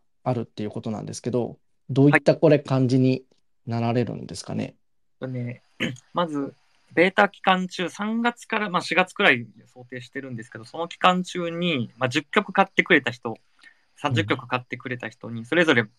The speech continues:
Speaker 2: ブラックとゴールドの、えー、ミュージックプレイヤーエスビーティーをお送りさせていただこうと思っております。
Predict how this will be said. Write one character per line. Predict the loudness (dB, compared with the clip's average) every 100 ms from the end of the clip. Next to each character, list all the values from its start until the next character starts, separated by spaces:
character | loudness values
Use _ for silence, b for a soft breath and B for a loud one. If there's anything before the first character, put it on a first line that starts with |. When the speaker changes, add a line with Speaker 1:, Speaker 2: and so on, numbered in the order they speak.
| -10
Speaker 2:
ブ | 2
ラ | 4
ッ | 2
ク | -2
と | -6
ゴ | -2 -2
ー |
ル | -2
ド | -6
の、 | -10 -12 _
え | -12 -12
ー、 | -8
ミ | -8
ュ |
ー | -6
ジ |
ッ | -8
ク | _
プ | 0
レ | 2
イ | 4
ヤ | 2 0
ー | -6 -18 _ _ _
エ | -20
ス | -10
ビ | -8 -8
ー |
テ | -12
ィ | -16 _ _ _ _ _ _ -6
ー | -4
を | -2
お | -4
送 | -4 -4
り | -6
さ | -6
せ | -8 -6
て | -4
い | -2
た | -2
だ | -2
こ | -4
う |
と | -8 -16 _ _ b b b _
思 | -10
っ | -10
て | -8
お | -8
り | -2
ま | -2
す。 | -4 -16